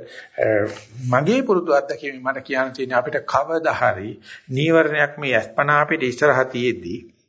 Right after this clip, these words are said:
කලබල වෙන්නෙත් නැතුව, ලැජ්ජාවටපත් වෙන්නෙත් නැතුව, ඒ නීවරණේ දිහා මේ නීවරණේ හට ගන්නම මෙන්න නීවරණේ පැවැත්ම මෙන්න නීවරණේ ගෙවි යෑම කියලා දැක ගන්න පුළුවන් තරමට එන්න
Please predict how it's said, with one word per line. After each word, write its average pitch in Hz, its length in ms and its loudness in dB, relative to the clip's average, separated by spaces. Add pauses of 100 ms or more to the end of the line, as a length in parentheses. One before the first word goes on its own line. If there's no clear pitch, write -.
(140)
කලබල 147 440 2
වෙන්නෙත් 110 420 -2
නැතුව, 101 400 -2 (440)
ලැජ්ජාවටපත් 156 840 2
වෙන්නෙත් 117 320 -6
නැතුව, 123 360 -2 (480)
ඒ 143 220 2
නීවරණේ 147 640 0
දිහා 143 360 0
මේ 135 300 -4
නීවරණේ 139 540 -2
හට 143 280 -2
ගන්නම 139 380 0
මෙන්න 151 260 -10
නීවරණේ 110 500 0
පැවැත්ම 135 500 2
මෙන්න 151 220 -6
නීවරණේ 156 480 0
ගෙවි 135 260 -4
යෑම 143 320 0
කියලා 135 300 2 (360)
දැක 139 300 4
ගන්න 190 420 2
පුළුවන් 165 360 2
තරමට 147 440 0
එන්න 165 300 0